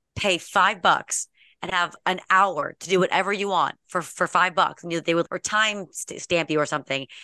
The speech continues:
And, like, there's not much to do in the park anyways. So you get all this stuff done in an hour, you come back and you're done. And they've taken that away. And ticket prices are a little bit too high for me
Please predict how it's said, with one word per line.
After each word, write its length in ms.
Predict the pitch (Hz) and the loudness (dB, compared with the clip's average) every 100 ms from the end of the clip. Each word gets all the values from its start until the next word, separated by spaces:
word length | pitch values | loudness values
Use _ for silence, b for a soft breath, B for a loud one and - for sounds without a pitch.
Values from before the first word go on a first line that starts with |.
| B | B
And, 220 | 160 - | -2 0
like, 160 | 220 220 | 0 -2
there's 220 | - 196 | -2 -2
not 160 | 202 208 | -2 -2
much 180 | 196 - | -4 -6
to 60 | |
do 220 | 165 180 | -4 -2
in 60 | 175 | -2
the 80 | 160 | -4
park 200 | 165 151 | -4 -2
anyways. 400 | 196 220 156 156 B B B | -2 2 2 0 B B B
So 160 | - | -2
you 80 | 208 | 0
get 100 | 208 | 2
all 180 | 180 208 | 4 4
this 160 | 233 | 2
stuff 160 | - 208 | 0 -2
done 220 | 196 190 | 0 0
in 240 | 160 160 160 | -2 -4 -4
an 260 | 147 143 135 - | -4 -4 -6 -2
hour, 440 | 185 233 262 262 b b | -2 0 -2 -4 b b
you 100 | - | -16
come 200 | 165 160 | -12 -10
back 320 | 156 214 240 - - | -4 -2 -2 -6 -12
and 160 | 165 | -10
you're 120 | 156 151 | -8 -6
done. 360 | 190 220 233 226 B B - | -2 -2 -4 -12 B B -10
And 100 | 175 | -8
they've 160 | 165 | -8
taken 260 | - 214 208 | -8 -8 -6
that 140 | 190 | -4
away. 320 | 180 147 135 131 _ _ - | -4 -4 -6 -12 _ _ -8
And 300 | 170 160 - | -8 -8 -14
ticket 260 | 226 233 | -10 -8
prices 400 | 240 226 214 214 | -2 0 0 -2
are 80 | 180 165 | -4 -2
a 100 | 170 | -2
little 220 | 240 320 | -2 -2
bit 140 | 320 | -4
too 140 | - 294 | -2 2
high 160 | 277 | 2
for 120 | 262 | 2
me 280 | 269 277 302 | 0 0 -2